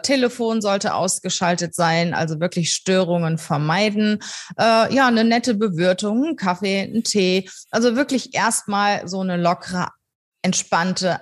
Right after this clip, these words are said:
Atmosphäre schaffen. Nämlich, du weißt ja, ähm, je entspannter jemand ist, desto ehrlicher und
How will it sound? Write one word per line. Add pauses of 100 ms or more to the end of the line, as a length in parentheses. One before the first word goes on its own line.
Atmosphäre
schaffen.
Nämlich,
du
weißt
ja, (380)
ähm,
je
entspannter
jemand
ist,
desto
ehrlicher
und